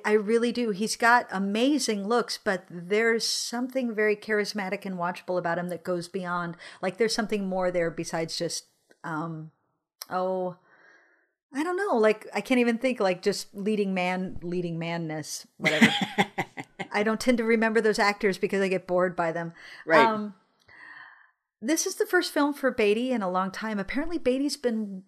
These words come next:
Speaker 1: oh, I should finish up the plot. So uh, the problem is that the plot is a mess. <laughs> The
Speaker 2: Oh,
Speaker 1: plot,
Speaker 2: that's
Speaker 1: the
Speaker 2: too bad.
Speaker 1: problem is the film is a mess. The film has four credited editors.
Speaker 2: Oh, oh, that's a bad sign.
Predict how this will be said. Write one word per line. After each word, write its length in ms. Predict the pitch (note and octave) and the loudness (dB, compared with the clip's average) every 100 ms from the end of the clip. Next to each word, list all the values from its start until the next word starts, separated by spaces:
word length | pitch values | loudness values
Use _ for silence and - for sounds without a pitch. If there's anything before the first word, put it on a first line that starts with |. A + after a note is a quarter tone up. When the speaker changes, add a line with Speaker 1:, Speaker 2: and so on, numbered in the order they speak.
| - | 2
Speaker 1:
oh, 180 | A3 G3+ | 4 4
I 80 | F#3+ | 2
should 200 | A#3 F#3+ | -2 -2
finish 320 | - G#3 G3+ | -2 -2 -2
up 120 | G3+ | -4
the 60 | F3+ | -4
plot. 360 | - E3+ - | 0 0 0
So 460 | - G#3+ G3 F#3+ - - - - - _ _ - | -2 0 0 0 -4 -12 -20 -20 -20 _ _ -4
uh, 80 | G#3+ | 0
the 100 | A3+ | 2
problem 360 | E4+ E4 D4 | 2 2 4
is 240 | C#4 B3+ - | 4 4 -4
that 200 | A#3 - | -8 -10
the 60 | |
plot 280 | - B3 A#3+ | -8 -2 0
is 140 | A#3 | 0
a 40 | G#3 | -2
mess. 560 | E3+ - - - - _ | -4 -6 -4 -2 -4 _
<laughs> 60 | G#3+ - - | 0 4 4
The 60 | G3+ | 6
Speaker 2:
Oh, 240 | F#3 F3+ E3+ | 6 6 6
Speaker 1:
plot, 120 | D#3+ | 4
Speaker 2:
that's 180 | E3 - | 4 2
Speaker 1:
the 60 | |
Speaker 2:
too 80 | A#3+ | 2
bad. 60 | D#4 | 4
Speaker 1:
problem 240 | D4+ C#4+ | 4 4
is 300 | B3 A#3+ - - - - _ | 2 0 -2 -12 -20 -20 _
the 100 | A#3 | -2
film 380 | - C4+ B3 A#3 | 0 2 4 2
is 120 | G#3 | 0
a 40 | G3 | -2
mess. 360 | E3+ D3+ - - - - | -2 -4 -6 -8 -16 -4
The 80 | A#3+ | -2
film 300 | - D4+ C#4 | 2 2 2
has 240 | B3 A#3 | 2 0
four 420 | - C4 B3+ B3 | -4 2 4 4
credited 600 | B3 - A3+ A3 G3 F3 - | 0 -2 2 2 0 -2 -4
editors. 640 | F3+ E3+ E3 - - - G3 | -2 -2 -2 -4 -6 -8 -4
Speaker 2:
Oh, 720 | A#3 B3 B3 G#3+ F#3+ E3+ D3 | 0 4 6 6 4 0 -2
oh, 280 | G#3 A#3+ G3 | 4 6 6
that's 240 | G#3 A#3+ | 4 0
a 40 | F3 | -4
bad 400 | D3 A#3 A3+ G3 | -2 4 4 4
sign. 560 | - D#3+ D3 A#2+ C3+ | -2 -2 -4 -4 -6